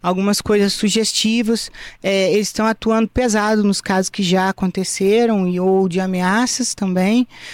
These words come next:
fazendo esse tipo de monitoramento. E, e assim, a, a, o trabalho da Assembleia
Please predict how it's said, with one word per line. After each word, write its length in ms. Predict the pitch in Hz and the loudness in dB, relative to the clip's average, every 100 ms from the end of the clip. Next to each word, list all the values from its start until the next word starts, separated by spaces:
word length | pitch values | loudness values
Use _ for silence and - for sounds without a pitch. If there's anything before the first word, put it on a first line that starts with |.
| - | -16
fazendo 420 | - 202 185 196 202 | -8 -6 -2 0 0
esse 220 | 190 - | 0 -2
tipo 260 | 220 202 | -2 0
de 100 | 196 | 2
monitoramento. 1120 | 214 196 202 - 202 190 185 190 233 254 262 - - - - - - - | 2 2 2 2 2 2 2 4 2 0 -2 -2 -8 -20 -20 -20 -8 -2
E, 880 | 220 233 233 220 208 190 175 147 - - _ _ - - - - - - - - | 0 2 2 2 2 2 2 0 -4 -18 _ _ -20 -20 -20 -20 -20 -20 -10 -2
e 80 | 233 | -2
assim, 400 | 233 240 202 180 | 0 2 2 0
a, 400 | 208 208 - 214 208 | -2 -2 0 0 0
a, 40 | |
o 140 | 220 247 | 0 -2
trabalho 420 | 254 214 226 226 | -2 0 0 0
da 80 | 220 | 0
Assembleia 720 | - 233 220 180 165 160 | 0 2 2 2 2 0